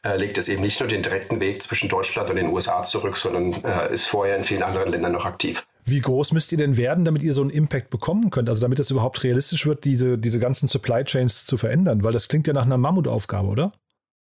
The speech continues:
Speaker 1: Um die größtmögliche Effizienz zu erreichen, geht's gar nicht mal so sehr um die Skalierung, ähm, und um die Umsatzgrößen, ähm, sondern wir müssen uns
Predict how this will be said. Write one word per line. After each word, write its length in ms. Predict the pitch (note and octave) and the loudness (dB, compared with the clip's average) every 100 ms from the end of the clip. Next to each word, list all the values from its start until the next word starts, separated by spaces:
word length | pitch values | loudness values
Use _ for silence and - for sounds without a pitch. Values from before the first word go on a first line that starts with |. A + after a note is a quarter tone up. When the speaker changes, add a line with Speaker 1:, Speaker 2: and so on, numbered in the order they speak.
| - | -4
Speaker 1:
Um 160 | B2 B2 | -2 0
die 400 | C3 B2+ - - _ _ _ A#2 | 0 -2 -6 -16 _ _ _ -4
größtmögliche 640 | B2 D3 - D#3 D3+ C#3 | -2 -2 -2 -2 -2 -2
Effizienz 480 | - A#2+ - C3 F#3 | -2 -2 -2 0 0
zu 140 | - | 0
erreichen, 580 | C3 G#2 G#2 G#2 B2+ C3 - - - - _ _ _ | 0 0 0 0 0 -2 -6 -20 -20 -20 _ _ _
geht's 180 | - - | -6 -4
gar 160 | - A2+ | -4 -2
nicht 180 | C3 C3 | -2 -2
mal 120 | A2+ | -2
so 140 | G2+ | -2
sehr 360 | G2+ G#2+ A#2 - | -2 0 -2 0
um 140 | A2 | -2
die 100 | G2+ | 0
Skalierung, 840 | F#2+ - G2+ F#2 B2 A#2+ F#2 A2+ B2 - - - | -2 -2 -2 -2 -2 0 0 0 -4 -8 -14 -8
ähm, 480 | G#2 G2+ F#2+ F#2+ F#2 | -2 0 0 -2 -4
und 180 | - F2+ | -4 -4
um 180 | F2+ F2+ | -2 -2
die 300 | F2 F2 F2 - _ | 0 -2 -4 -10 _
Umsatzgrößen, 1120 | - A2+ - F#2+ - - F#2+ F#2 F3 G#2 D3+ - - _ _ _ _ _ - | -2 0 0 -2 -2 -2 -2 -2 -2 -2 -2 -6 -20 _ _ _ _ _ -4
ähm, 420 | G#2 G2 G2 F2 | -2 0 -2 -4
sondern 260 | - F#2+ G2 | -4 -2 0
wir 80 | F#2+ | 0
müssen 260 | A2+ A#2+ | 0 -2
uns 640 | - G#2+ G2 - - - | -2 -2 -2 -2 -4 -6